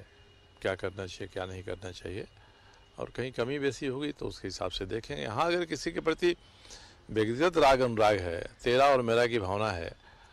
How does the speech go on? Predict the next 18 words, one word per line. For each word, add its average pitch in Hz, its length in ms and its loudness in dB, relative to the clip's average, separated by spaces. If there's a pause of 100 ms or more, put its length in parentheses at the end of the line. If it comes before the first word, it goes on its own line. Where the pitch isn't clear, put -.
(200)
तभी 160 200 2
गलत 165 320 2
निर्णय 127 200 4
होते 98 260 -2
हैं। 156 260 -6 (240)
और 110 100 -8
मुझे 110 200 -4
लगता 120 280 0
है 110 220 -2 (380)
कि 117 100 -8
झारखंड 107 420 -2
के 123 80 -4
मामले 107 320 -2
में 113 140 -4
भी 107 120 -6
इन 110 60 -6
लोगों 98 220 -8
ने 104 140 -8